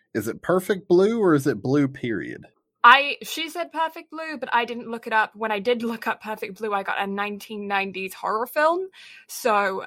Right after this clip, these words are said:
Speaker 2: um, maybe it's, maybe it's not called that. I don't know, but that's what she texted me.
Speaker 1: Huh. Well, I mean, I just looked it up and Blue Period was the first thing that popped up. So if it's Blue Period, that's interesting because I was honestly going to schedule that at
Speaker 2: Mm.
Speaker 1: some point.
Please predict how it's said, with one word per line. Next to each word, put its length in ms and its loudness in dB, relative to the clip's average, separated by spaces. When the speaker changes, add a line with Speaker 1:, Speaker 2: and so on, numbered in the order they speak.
Speaker 2:
um, 400 2
maybe 360 -2
it's, 200 -8
maybe 260 -6
it's 100 -10
not 180 -4
called 240 -14
that. 160 -4
I 120 6
don't 180 -4
know, 240 -4
but 80 -16
that's 200 2
what 120 -6
she 100 -6
texted 340 -12
me. 180 -12
Speaker 1:
Huh. 200 0
Well, 340 0
I 80 -2
mean, 340 0
I 120 2
just 160 0
looked 200 -2
it 80 -6
up 160 4
and 140 -6
Blue 160 -2
Period 380 -6
was 140 -10
the 60 -20
first 280 -8
thing 120 -6
that 100 -8
popped 300 -4
up. 180 -2
So 100 -6
if 160 -2
it's 160 -8
Blue 260 4
Period, 440 2
that's 200 4
interesting 520 -2
because 220 -4
I 80 2
was 160 -2
honestly 420 -2
going 260 -4
to 80 -10
schedule 480 -4
that 300 0
at 80 0
Speaker 2:
Mm. 40 -6
Speaker 1:
some 200 0
point. 320 0